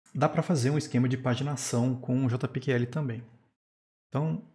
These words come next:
imagina que eu tenho um, muito carro no banco de dados. Mas muito carro mesmo, tá? Se eu fizer uma busca de todos de uma vez,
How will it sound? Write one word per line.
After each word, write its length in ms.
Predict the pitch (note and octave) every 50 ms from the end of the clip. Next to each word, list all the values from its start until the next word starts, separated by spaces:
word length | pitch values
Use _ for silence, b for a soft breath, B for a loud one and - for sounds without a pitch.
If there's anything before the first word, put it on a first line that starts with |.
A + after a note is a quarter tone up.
| _ _ _ _ -
imagina 280 | C3 A2 G#2 C3+ F#3
que 120 | F#3+ - F3+
eu 40 | -
tenho 220 | - C3+ B2+ B2
um, 320 | A#2+ A2+ A2 G#2+ G#2+ B2+ - - - _ _ _ _ _ _ _ _ _ -
muito 400 | C#3 D3 F#3 G#3+ A3 F#3+ - D#3
carro 380 | - - - B2 A#2+ G#2+ G#2+ A2
no 80 | A2
banco 180 | G#2+ A2 A2 G#2+
de 100 | - -
dados. 400 | A2 A#2 B2 - - - - - _ _ _ _ _ _ _ _ _ _ -
Mas 220 | - F3+ F3+ D#3 C#3
muito 300 | D#3+ F3+ F#3 F#3 - -
carro 400 | - - E3+ E3 D#3 - - E3
mesmo, 640 | C3+ B2+ C3+ C#3 C3+ C3+ B2+ A2+ G#2+ A#2+ G#2 -
tá? 360 | - - - A2 G#2+ A#2+ B2 b b b b b b b _ _ _ _ _ _ _ _ _ _ _ _ _ _ _ _ _ - -
Se 80 | -
eu 60 | F#3+ F#3
fizer 180 | G#3 E3 D3+
uma 140 | D#3 D#3 C#3+
busca 360 | B2 C3 C3+ C3 C3+ - C#3+
de 140 | A#2+ B2 C3
todos 480 | - - - C#3+ C#3 D3 C3 B2+ B2 A2+
de 100 | A#2+ C3
uma 200 | B2+ B2 A#2 G#2
vez, 720 | A#2 B2+ D3+ F3 F3 C#3 - - - - - - - -